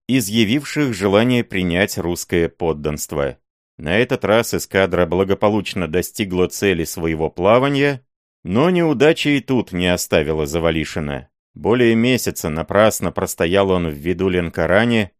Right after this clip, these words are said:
поджидая вести о движении шагасцев. Но они не показывались. Причиной тому, как оказалось впоследствии, был Талышинский хан, который на просьбу шагасцев пройти через его владения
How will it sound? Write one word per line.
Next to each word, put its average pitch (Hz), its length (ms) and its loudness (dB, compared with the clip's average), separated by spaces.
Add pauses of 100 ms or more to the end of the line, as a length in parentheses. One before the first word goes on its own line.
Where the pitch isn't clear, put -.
(280)
поджидая 95 640 2
вести 131 480 0
о 101 180 0
движении 92 580 2
шагасцев. 80 720 -2 (540)
Но 107 300 0
они 113 320 2
не 104 120 2
показывались. 67 920 -2 (560)
Причиной 98 540 -2
тому, 76 380 -2
как 87 280 0
оказалось 80 720 -2
впоследствии, 80 960 -2
был 156 260 0
Талышинский 143 800 -2
хан, 92 440 0 (200)
который 95 380 0
на 104 140 0
просьбу 101 500 -2
шагасцев 90 760 -2
пройти 92 560 -2
через 82 340 -2
его 92 240 2
владения 87 760 0